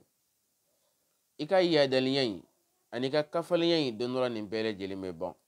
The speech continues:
Ni kaburu kɔnɔ da sera dɔ mun na, Ni kasange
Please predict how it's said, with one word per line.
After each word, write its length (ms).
Ni 120
kaburu 360
kɔnɔ 320
da 140
sera 280
dɔ 220
mun 220
na, 140
Ni 80
kasange 640